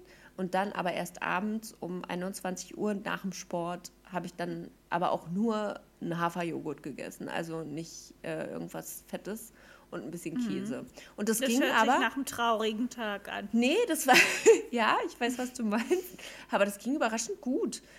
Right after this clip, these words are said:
Speaker 1: Und da ist mir, ich hab zum Beispiel, als ich Rüdiger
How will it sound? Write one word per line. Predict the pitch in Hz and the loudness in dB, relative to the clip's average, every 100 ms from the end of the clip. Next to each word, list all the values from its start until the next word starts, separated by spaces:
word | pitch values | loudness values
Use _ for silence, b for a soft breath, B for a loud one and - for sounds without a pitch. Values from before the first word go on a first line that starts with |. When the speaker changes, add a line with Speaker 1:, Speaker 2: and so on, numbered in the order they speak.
| B | B
Speaker 1:
Und | - 208 | -4 2
da | 202 - | 4 2
ist | 254 | 0
mir, | 277 - | -2 -2
ich | 214 | -4
hab | 233 - | -6 -4
zum | 262 | -2
Beispiel, | 240 247 - 254 240 247 B B - | -2 -2 -2 -2 0 -2 B B -4
als | 196 190 | -2 -2
ich | 190 - - 175 | -8 -10 -12 -6
Rüdiger | 170 247 247 247 269 | -4 -4 -4 -4 -4